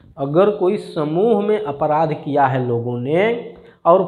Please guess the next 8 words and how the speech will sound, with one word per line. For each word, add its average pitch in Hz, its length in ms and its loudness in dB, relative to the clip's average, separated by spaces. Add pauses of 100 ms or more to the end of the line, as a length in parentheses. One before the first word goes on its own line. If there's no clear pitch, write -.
(200)
पहले 160 380 2
से 196 260 -4
कोई 180 380 -2
सांपत्तिक 151 1040 -6
विवाद 160 640 -4
चल 151 180 2
रहा 123 320 -4
है, 117 120 -12